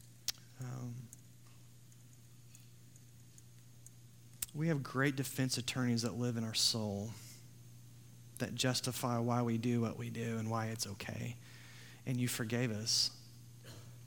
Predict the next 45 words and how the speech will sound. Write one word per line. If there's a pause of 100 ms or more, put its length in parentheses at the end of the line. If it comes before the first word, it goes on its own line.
(140)
You
are
our
defense
attorney.
You,
the
Bible
says,
is
our (280)
advocate
for
when
we
sin
now.
And
so,
God,
I
just
pray
that
you
would
help
us
right
now
be
people, (1000)
those
of
us
that
are
Christians,
that
you
would
help
us
strip
off